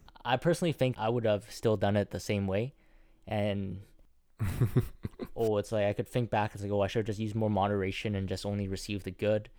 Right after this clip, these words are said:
Speaker 1: and then not use it in negative ways to avoid that." But I don't think it would have went that way. It's just through life you learn.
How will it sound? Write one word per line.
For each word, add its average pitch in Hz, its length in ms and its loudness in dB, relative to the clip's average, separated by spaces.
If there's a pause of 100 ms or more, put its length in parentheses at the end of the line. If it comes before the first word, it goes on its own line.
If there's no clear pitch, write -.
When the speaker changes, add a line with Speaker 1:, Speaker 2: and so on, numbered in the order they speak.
(200)
Speaker 1:
and 98 100 -4
then 101 80 2
not 101 200 0
use 104 180 -2
it 104 140 0
in 98 100 -2
negative 98 380 -2
ways 104 720 -2
to - 100 -8
avoid 95 280 -2
that." 135 160 0
But 92 60 2
I 101 60 2
don't 131 160 0
think 147 280 -4
it - 120 -6
would 107 120 0
have 98 100 2
went 104 160 0
that 95 160 -2
way. 95 160 -4
It's 92 120 -10
just - 300 -10 (300)
through 120 140 -2
life 107 260 2
you 110 100 2
learn. 107 360 -2